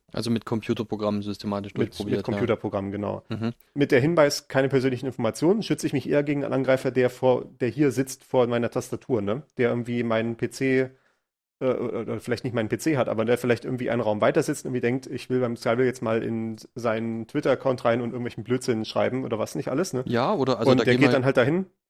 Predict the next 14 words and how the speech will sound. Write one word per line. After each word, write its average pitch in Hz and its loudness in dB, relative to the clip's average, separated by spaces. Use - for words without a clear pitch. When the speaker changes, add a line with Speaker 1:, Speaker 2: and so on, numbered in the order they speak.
Speaker 1:
Hm? 123 0
Speaker 2:
und 147 6
Speaker 1:
Ä- - -2
Speaker 2:
probiert 143 4
dann 139 4
vielleicht 131 2
irgendwie 139 0
mein 120 2
Geburtsdatum 123 -2
als, 104 -6
äh, 110 0
Passwort 104 -4
oder 110 -2
irgendwie 110 -2